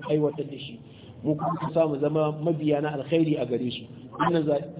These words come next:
zaɓi mai zuwa, ya Allah ka zaɓa mana shugabanni mafi alkhairi a wannan gari da muke rayuwa.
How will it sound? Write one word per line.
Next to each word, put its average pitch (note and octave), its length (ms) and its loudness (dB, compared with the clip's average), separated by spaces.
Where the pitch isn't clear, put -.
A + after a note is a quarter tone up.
zaɓi C#3 300 0
mai D3 160 0
zuwa, D#3+ 560 4
ya C#3 260 4
Allah D#3 380 4
ka C3+ 80 -2
zaɓa D3+ 400 2
mana D3 180 -2
shugabanni C3+ 560 -2
mafi D#3 280 0
alkhairi D3 480 2
a B2+ 80 4
wannan C3 340 0
gari D3 240 4
da C#3 100 4
muke C3+ 280 0
rayuwa. D3+ 460 6